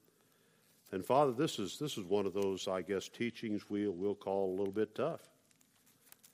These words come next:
because, uh, it, it,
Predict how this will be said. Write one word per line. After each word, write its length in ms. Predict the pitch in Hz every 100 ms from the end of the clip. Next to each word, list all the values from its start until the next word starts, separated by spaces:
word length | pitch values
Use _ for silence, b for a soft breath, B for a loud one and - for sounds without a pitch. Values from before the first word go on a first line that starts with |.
| - _ _ _
because, 580 | - 90 98 95 95 -
uh, 220 | 101 92 85 - _ _ _ _ - - _ _ _ _ - - _ -
it, 200 | 107 -
it, 220 | 120 104